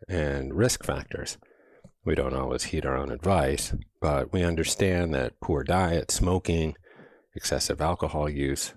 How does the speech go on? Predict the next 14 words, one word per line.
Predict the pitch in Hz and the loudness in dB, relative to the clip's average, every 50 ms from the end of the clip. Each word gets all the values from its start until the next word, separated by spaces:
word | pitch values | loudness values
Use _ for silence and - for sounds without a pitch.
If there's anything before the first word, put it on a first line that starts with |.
| - - | -14 -10
sedentariness, | - - - 98 92 90 82 - - 78 73 73 73 73 69 69 - | -4 0 0 2 2 0 0 0 0 2 2 2 0 0 -2 -2 -2
and | - 76 | -4 -4
obesity | 64 64 67 78 90 98 - - 80 64 60 62 64 - - _ _ - | -6 -4 0 2 2 2 2 2 0 -2 -2 -4 -8 -10 -18 _ _ -4
pose | - 78 71 67 67 67 65 - - - - - _ - _ | -2 0 0 0 0 -2 -4 -8 -12 -16 -20 -20 _ -18 _
risks. | - 85 101 104 69 - - - - - - - - - - _ _ _ _ _ _ - _ _ _ _ | 0 2 2 2 2 0 -4 -4 -4 -6 -10 -12 -14 -20 -20 _ _ _ _ _ _ -20 _ _ _ _
What | - 98 95 - | -2 -2 0 2
we | 101 101 | 2 2
might | 92 92 101 113 139 170 - | 4 4 4 4 4 2 2
not | - 95 92 120 170 165 - | 2 2 4 4 2 0 0
know | - - 139 123 123 123 127 - - - - _ | -2 -2 0 0 0 -2 -2 -4 -6 -10 -14 _
is | - 101 101 87 - | 0 0 0 2 2
that | 104 92 - - | 2 2 2 0
social | - - - - 104 117 117 - - 131 - - | -2 0 2 4 4 4 2 0 -2 -2 0 0
isolation | 104 95 - - 90 90 90 92 104 101 - - - - | 0 0 0 2 2 4 4 4 4 2 0 -2 -4 -6